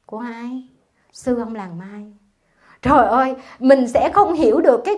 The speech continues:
câu của sư ông là cả gia tài cho tới khi mình dừng lại một nhịp trước khi cơn sân nó nuốt chửng mình. Lúc đó mới thấy sư ông trí tuệ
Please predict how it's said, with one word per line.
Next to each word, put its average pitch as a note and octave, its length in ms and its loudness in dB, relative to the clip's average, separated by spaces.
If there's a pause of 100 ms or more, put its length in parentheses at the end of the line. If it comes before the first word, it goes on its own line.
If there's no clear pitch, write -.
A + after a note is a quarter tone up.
câu D#4+ 220 2
của C#4 140 2
sư C#4+ 120 -4
ông D4 220 2
là A#3+ 120 0
cả G#3+ 220 -4
gia D4+ 240 -2
tài A#3+ 240 -4
cho D4 160 -2
tới E4+ 400 4
khi F4+ 340 2 (260)
mình A#3 340 0
dừng B3 360 4
lại G3 220 -4
một G#3 240 -6
nhịp G#3 240 -2 (100)
trước G4+ 240 2
khi C#4+ 220 -6
cơn C4 200 -2
sân C4 300 -4
nó C#4 100 -4
nuốt D4 340 2 (120)
chửng D4+ 280 0
mình. A3 120 2 (320)
Lúc D#4 220 -4
đó C#4 180 -2
mới F#4 100 -8
thấy D#4+ 140 -4
sư D#4+ 80 -10
ông B3 160 -4
trí D4+ 180 -8
tuệ B3 120 0